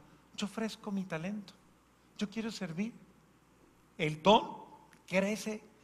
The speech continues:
en la medida en que usted lo ponga a rentar, en la medida en que usted lo ponga al servicio de Dios. Pierda el miedo.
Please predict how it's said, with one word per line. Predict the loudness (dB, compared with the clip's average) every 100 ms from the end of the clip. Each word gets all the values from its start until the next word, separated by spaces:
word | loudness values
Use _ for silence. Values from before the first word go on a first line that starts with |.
| -20 -20 -6
en | 0 2
la | 2
medida | 0 -2 0 0
en | 0
que | -2
usted | -4 -2
lo | -2 0
ponga | 2 2 4 6
a | 6
rentar, | 4 0 0 6 10 10 8 -2 -16 -20 -20 -20 -12 -2
en |
la | 0
medida | 2 4 4
en | 2
que | -2
usted | 0 2
lo | 2
ponga | 2 4 2
al |
servicio | 2 -2 -2 0 -2 0 -2
de | 0 2
Dios. | 0 0 -6 -16 -20 -20 -8 12
Pierda | 12 12 12 12
el | 12
miedo. | 12 12 12 12